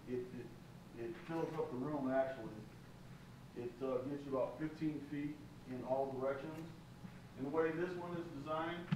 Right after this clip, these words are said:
this, this one's cantilevered, by the way, and this is sort of cantilevered, but it's got a straight down application. And this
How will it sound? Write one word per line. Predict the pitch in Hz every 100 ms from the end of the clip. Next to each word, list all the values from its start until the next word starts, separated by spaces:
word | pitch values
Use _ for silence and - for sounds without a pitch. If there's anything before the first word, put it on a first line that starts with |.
| -
this, | 151 156
this | 160
one's | 156 127 151
cantilevered, | 151 151 131 131
by | 123 123
the | 120 123
way, | 123
and | 127 131
this | 147
is | 135 123 123
sort | 120
of | - 127
cantilevered, | 120 120 117 117 117 -
but | 208 202
it's | - - 120 147
got | 127 -
a |
straight | 143 143 139
down | 139 135
application. | 135 135 - 147 147 139 120 110 - - - - - -
And | 185
this | 190